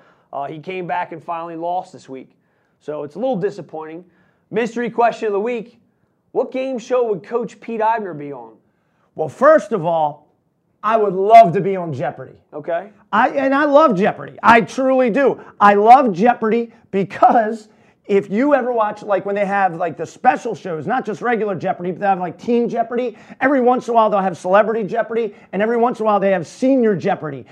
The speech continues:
Speaker 2: And you can tape Senior Jeopardy and edit out all the other parts except when the people are answering and they're saying stuff like, "What is a spoon? Where is Mississippi?"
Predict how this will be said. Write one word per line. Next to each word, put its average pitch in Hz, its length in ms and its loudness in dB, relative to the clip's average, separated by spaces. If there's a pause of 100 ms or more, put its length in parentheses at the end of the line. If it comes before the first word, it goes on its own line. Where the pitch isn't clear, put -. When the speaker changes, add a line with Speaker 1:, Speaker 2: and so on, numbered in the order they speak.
(160)
Speaker 2:
And 226 140 2
you 285 160 8
can 233 260 2
tape 269 460 2
Senior 240 420 -2
Jeopardy 247 540 -6 (260)
and 202 140 -2
edit 269 320 2
out 233 260 2
all 240 240 4
the 240 100 -2
other 233 200 -4
parts 233 340 -2
except - 360 -2
when 226 60 -4
the 202 60 -2
people 214 320 -4
are 196 140 2
answering 233 600 -2 (200)
and 196 100 0
they're 196 140 0
saying 226 400 -2
stuff 220 320 2
like, 208 280 2 (300)
"What 294 560 -2
is 320 340 -6
a 247 300 -2
spoon? 220 1000 -8 (800)
Where 339 440 -6
is 311 300 -6
Mississippi?" 302 1200 -10